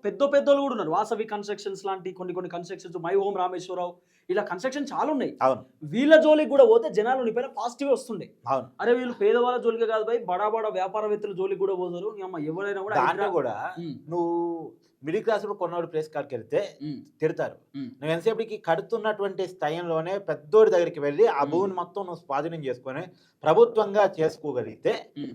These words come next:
Speaker 2: నీకు వ్యాపారం వస్తది.
Speaker 1: ఎస్.
Speaker 2: కానీ ఆ వైపుగా ప్రభుత్వం దుస్సారించలేదు. పైగా
Speaker 1: మ్మ్.
Speaker 2: చిన్నోళ్ళ ఇళ్ళ మీద పడింది.
Speaker 1: మ్మ్.
Speaker 2: చిన్నోళ్ళ ఇళ్ళ మీద ఎప్పుడైతే పడిందో జనాల తిరుగుబాటు కూడా అంతే స్టార్ట్ అయింది.
Speaker 1: మ్మ్.
Speaker 2: సహజంగానే హైదరాబాద్లో వాళ్ళ బ్రాండింగ్ లేదు,
Speaker 1: అవును.
Speaker 2: హైదరాబాద్లో కాంగ్రెస్ లేదు,
Speaker 1: మ్మ్.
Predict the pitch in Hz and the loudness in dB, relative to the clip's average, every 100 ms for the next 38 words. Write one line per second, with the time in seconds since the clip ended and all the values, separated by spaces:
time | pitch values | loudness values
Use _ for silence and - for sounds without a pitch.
0 | - 202 208 196 220 240 220 165 - 104 | -10 0 4 6 6 2 0 -2 -10 -20
1 | _ 139 143 - _ _ _ 160 190 170 | _ -12 -12 -12 _ _ _ 0 0 -4
2 | 110 127 127 135 143 160 165 156 - _ | 0 2 4 2 0 -2 -2 -2 -8 _
3 | 120 131 131 139 123 107 - 143 127 123 | -8 -8 -10 -12 -12 -16 -10 -6 -4 -6
4 | 120 127 160 120 127 131 131 135 147 135 | -6 -6 -6 -6 -4 -6 -8 -6 -4 -4
5 | 123 120 113 107 113 139 - 135 131 123 | -4 -6 -8 -10 -12 -18 -20 -16 -14 -12
6 | 135 156 160 147 139 123 127 120 123 117 | -8 -4 -2 -2 0 -2 -2 -4 -6 -10
7 | 117 131 165 127 120 131 127 123 143 135 | -10 -4 -4 -2 -4 -4 -6 -8 -6 -6
8 | 123 117 110 107 110 - 101 101 107 120 | -6 -6 -10 -10 -16 -14 -14 -14 -18 -20
9 | - - 143 131 143 165 214 202 170 170 | -20 -14 -4 2 2 2 2 2 4 4
10 | 165 175 151 127 123 127 113 107 101 - | 4 4 2 2 2 0 -4 -4 -6 -12
11 | 151 127 120 160 170 156 170 185 131 139 | -12 -6 -2 2 4 2 0 -2 -6 -6
12 | 117 107 101 104 92 131 | -10 -10 -12 -12 -14 -14